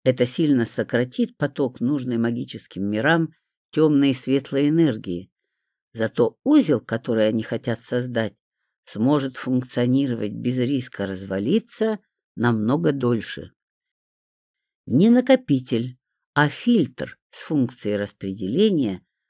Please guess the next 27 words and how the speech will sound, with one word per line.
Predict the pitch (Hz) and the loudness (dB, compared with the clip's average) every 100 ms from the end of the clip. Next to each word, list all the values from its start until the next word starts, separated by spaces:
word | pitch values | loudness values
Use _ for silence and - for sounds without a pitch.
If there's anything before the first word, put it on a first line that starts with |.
| _ _ _ | _ _ _
только | 175 233 233 202 | 4 4 4 0
так | 190 - 190 180 139 | -2 0 -2 0 -4
это | 135 117 | -2 -6
будет | 120 131 127 127 | -4 -6 -6 -4
работать. | 120 117 92 92 - _ _ _ _ _ _ | -4 -4 -6 -8 -16 _ _ _ _ _ _
Я | - 135 | 0 2
могу | 131 127 | 4 0
просто | 120 139 139 127 113 | -2 0 0 -2 -6
колесить | - 104 107 - - - | 0 0 0 -4 -6 -6
по | - | -16
стране | - - 87 95 160 | -12 -8 -4 0 -2
в | 175 | -2
свое | 180 175 180 | -2 0 2
удовольствие, | 170 160 165 151 165 160 - 143 139 143 _ _ _ - | 0 2 2 2 0 -2 -4 0 0 -2 _ _ _ -2
пропуская | 135 135 139 - 143 139 | 0 0 -8 -2 0 0
через | - 139 147 127 | -2 -4 -4 -8
себя | - 123 135 135 | -6 -2 0 -2
встречающуюся | - 143 - - 135 127 - 131 127 - | -6 -14 -10 -6 -4 -6 -6 -10 -8 -6
на | 131 | -6
пути | 127 127 - 117 | -6 -10 -6 -4
магию | 135 127 113 117 117 117 _ _ _ _ | 0 -2 -2 -2 -2 -6 _ _ _ _
и | 190 | 0
перенаправляя | 87 135 120 113 98 104 98 127 214 | 2 0 0 -2 -2 -4 0 0 2
ее | 202 196 185 175 | 2 2 0 -2
в | 156 | -2
нужное | 113 113 123 123 123 117 | -2 -2 -4 -2 0 0
русло. | 104 - - - | -2 -8 -16 -20